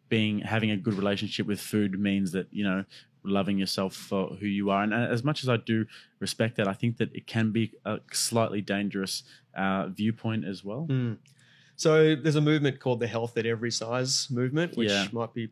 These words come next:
Speaker 2: sort of what you're,
Speaker 1: That's what
Speaker 2: you're
Speaker 1: I'm getting
Speaker 2: talking
Speaker 1: at.
Speaker 2: about there. And look, to an extent, that, that's right. We're not trying to make anybody feel bad about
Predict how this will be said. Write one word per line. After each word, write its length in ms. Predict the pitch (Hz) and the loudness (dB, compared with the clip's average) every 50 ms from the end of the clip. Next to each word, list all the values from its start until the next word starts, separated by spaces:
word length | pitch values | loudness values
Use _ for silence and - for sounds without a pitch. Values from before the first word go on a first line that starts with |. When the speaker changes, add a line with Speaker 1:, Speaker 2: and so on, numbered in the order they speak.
| _ | _
Speaker 2:
sort 180 | - - - 120 | -14 -10 -8 -8
of 80 | 110 107 | -6 -4
what 160 | 117 120 - | -4 -2 -2
you're, 160 | 120 117 117 | 0 2 2
Speaker 1:
That's 220 | 113 113 113 120 | 2 2 2 2
what 80 | - 120 | 2 2
Speaker 2:
you're 60 | 110 | 4
Speaker 1:
I'm 40 | 101 | 4
getting 140 | 98 - - | 4 4 4
Speaker 2:
talking 140 | 120 123 - | 4 2 2
Speaker 1:
at. 60 | - | 0
Speaker 2:
about 260 | 120 123 123 120 113 | 0 0 0 0 0
there. 320 | 120 123 139 165 185 190 185 - | 2 2 2 2 2 0 -4 -4
And 360 | - 123 123 127 127 131 123 - - _ _ _ | -2 0 0 0 0 -2 -4 -6 -10 _ _ _
look, 200 | - - 175 - - | -4 -4 -4 -4 -2
to 120 | - 190 | -2 -2
an 60 | 196 | 0
extent, 420 | 190 175 - - 175 156 - - - _ _ | -2 -2 -2 0 0 -2 -2 -4 -10 _ _
that, 180 | 139 127 120 - _ | -6 -6 -6 -6 _
that's 220 | 139 127 - - | -6 -6 -4 -4
right. 200 | - 107 98 90 - - - _ _ _ _ _ _ | -6 -6 -8 -8 -14 -18 -20 _ _ _ _ _ _
We're 100 | - 185 | -6 -4
not 100 | 208 202 | -4 -2
trying 180 | - - 185 170 | -2 -2 0 0
to 40 | 160 | 2
make 180 | 139 127 131 | 0 0 0
anybody 340 | 131 123 123 117 120 117 113 | 0 0 0 0 0 -2 -2
feel 380 | 110 - - - 127 113 110 113 | -6 -8 -6 -4 -4 -2 -2 -4
bad 440 | - 104 101 98 101 101 107 104 - - | -6 -6 -8 -6 -6 -8 -8 -10 -12 -12
about 380 | 110 98 98 101 101 98 95 | -12 -10 -10 -10 -10 -10 -12